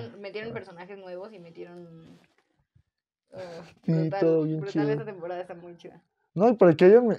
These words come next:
Speaker 2: ¿es la primera vez que meten a los personajes de Sailor Moon o no?
Speaker 1: Sí, es la primera vez porque abrieron una nueva atracción.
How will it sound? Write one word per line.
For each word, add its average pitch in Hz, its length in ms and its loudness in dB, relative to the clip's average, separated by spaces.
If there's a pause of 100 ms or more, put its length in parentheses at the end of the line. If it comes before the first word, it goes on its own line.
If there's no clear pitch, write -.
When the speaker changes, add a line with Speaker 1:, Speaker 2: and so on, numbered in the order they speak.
(140)
Speaker 2:
¿es 196 140 10
la 262 140 6
primera 180 300 4
vez 220 140 4
que 226 100 -2
meten 208 320 0
a 131 420 -2
los 143 200 2
personajes 156 460 -2
de 151 120 -2
Sailor 151 340 0
Moon 196 280 -6 (200)
o 139 140 -16
no? 139 180 -14 (300)
Speaker 1:
Sí, 330 100 -4 (200)
es 381 60 0
la 392 100 0
primera 285 340 -2
vez 285 320 0
porque 262 400 -2
abrieron 226 480 -4
una 220 140 -12
nueva 196 200 -12
atracción. 196 640 -14